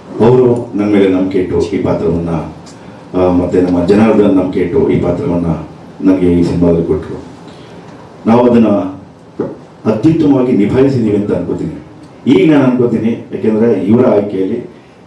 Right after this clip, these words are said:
ನಾನು ಇವತ್ತಿಂದ ನಾನೊಬ್ಬ ಒಳ್ಳೆ ನಟ ಇರಬೇಕು ಅಂತ. So ಹಾಗಾಗಿ ನೀವಿಬ್ಬರಿಗೂ ಥ್ಯಾಂಕ್ಸ್. ನಮ್ಮ, ನನ್ನ ಮನಸ್ಸಿನ ಭಾವನೆಯಲ್ಲಿ ಅದೇ ಹೇಳ್ತಾ ಇದೆ, ನಾನು ನಿಜವಾಗ್ಲೂ ಒಳ್ಳೆ ನಟ, ಯಾಕೆಂದ್ರೆ ಇವರು ಆಯ್ಕೆ ಮಾಡಿದ್ದಾರೆ ಅಂದಮೇಲೆ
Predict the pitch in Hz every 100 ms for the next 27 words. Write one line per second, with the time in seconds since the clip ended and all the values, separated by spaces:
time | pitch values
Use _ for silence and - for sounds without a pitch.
0 | 92 101 107 104 113 98 95 113 - -
1 | 92 - 85 98 107 101 - 95 85 80
2 | 78 80 - 69 - - - - - -
3 | - 92 98 113 120 113 123 - - -
4 | - 95 98 110 117 - 90 82 - -
5 | - - - - - - - 104 107 107
6 | 107 113 117 113 123 117 120 117 - 113
7 | 113 107 95 104 98 95 92 90 107 -
8 | - 90 90 92 104 107 92 - 92 -
9 | - - - 98 98 101 120 139 117 104
10 | 101 98 95 92 92 87 90 92 87 -